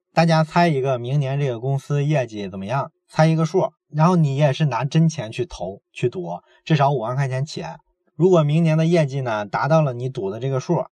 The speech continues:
哎，你这个五万块钱就可以按等比例去增长。你看，直接拿真钱玩，这多刺激啊！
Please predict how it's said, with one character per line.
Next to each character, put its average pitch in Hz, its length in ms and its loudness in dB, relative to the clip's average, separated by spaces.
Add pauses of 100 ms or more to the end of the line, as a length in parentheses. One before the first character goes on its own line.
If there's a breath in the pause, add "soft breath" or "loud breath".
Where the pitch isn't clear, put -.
(120)
哎， 110 180 -6
你 110 200 -8
这 120 80 -6
个 120 160 -4
五 104 80 -10
万 117 180 -6
块 131 140 -4
钱 107 280 -10
就 117 140 -8
可 117 160 -10
以 104 160 -8 (120)
按 139 200 -4
等 135 260 -2
比 120 200 -4
例 104 220 -10
去 131 260 -6
增 156 180 2
长。 - 300 -8 (400 soft breath)
你 110 100 -12
看， 143 180 -2 (160)
直 - 120 -4
接 175 100 2
拿 170 180 2
真 190 240 -2
钱 127 240 -4
玩， 95 260 -8
这 143 140 -2
多 120 220 -6
刺 123 200 -4
激 107 140 -8
啊！ 95 120 -8